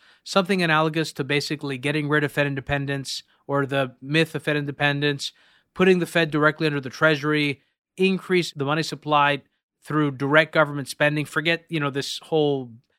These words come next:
fake balancing act between the Treasury market and the, the secondary market for, for Treasury securities and the Fed purchasing and selling securities, blah, blah,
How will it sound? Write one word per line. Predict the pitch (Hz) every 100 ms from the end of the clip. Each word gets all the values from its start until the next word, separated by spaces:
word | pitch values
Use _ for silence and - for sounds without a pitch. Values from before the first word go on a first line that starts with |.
| _
fake | _ - 160 -
balancing | 147 156 143 147
act | 143 139
between | 139 - 139 135 127
the | 123
Treasury | - 151 147 143
market | 143 139 - 139 - _
and | 147 135
the, | 135 131
the | 127
secondary | 127 156 156 147 143
market | 139 139 143 -
for, | - 131 127 123
for | 135
Treasury | - 151 135 135
securities | - - 190 175 160 156 143
and | 135 131
the |
Fed | - 147 131 - _ _ _
purchasing | 175 147 147 156
and | 139
selling | - 185 175 170
securities, | 156 151 - 165 156 143
blah, | 156 151
blah, | 151 160